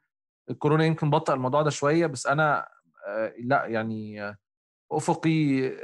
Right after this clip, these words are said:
ت-، اتغير تمامًا يعني، لأنه أنا، أنا أفريقي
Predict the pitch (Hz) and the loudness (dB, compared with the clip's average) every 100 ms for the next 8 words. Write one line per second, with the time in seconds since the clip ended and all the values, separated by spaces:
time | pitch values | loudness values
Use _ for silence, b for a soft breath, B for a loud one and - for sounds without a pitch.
0 | - - - 139 131 120 131 160 156 143 | -14 -18 -2 0 0 0 2 4 4 2
1 | 139 139 110 104 98 - 113 113 123 131 | 0 0 -2 -10 -16 -12 -8 -6 -4 -2
2 | 127 123 139 135 127 117 104 78 131 131 | -2 0 0 2 2 0 -4 -4 0 0
3 | 123 127 139 147 156 | 0 -2 -6 -4 -4